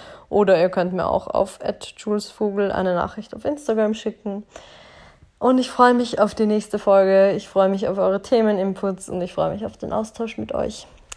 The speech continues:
Ich wünsche euch noch einen wunderschönen Abend. Tschüss.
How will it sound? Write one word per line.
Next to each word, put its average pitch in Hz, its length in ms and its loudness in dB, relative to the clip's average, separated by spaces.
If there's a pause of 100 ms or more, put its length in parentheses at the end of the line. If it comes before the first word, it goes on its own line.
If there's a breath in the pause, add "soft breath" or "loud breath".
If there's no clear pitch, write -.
(140)
Ich - 100 -10
wünsche 233 220 0
euch 233 100 2
noch 220 180 0
einen 214 280 2
wunderschönen 214 540 0
Abend. 185 680 -4
Tschüss. 262 720 -8